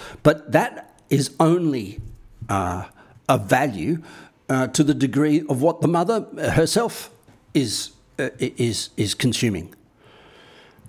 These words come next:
The pains and suffering of infancy and childhood are due to the lack of knowledge of this. Doctors are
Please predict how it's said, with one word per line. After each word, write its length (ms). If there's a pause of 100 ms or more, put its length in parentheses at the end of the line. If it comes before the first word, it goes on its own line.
(1800)
The 80
pains 400
and 100
suffering 560
of 120
infancy 480
and 120
childhood 580 (1400)
are 120
due 200
to 120
the 120
lack 220
of 140
knowledge 340
of 160
this. 300 (1040)
Doctors 500
are 380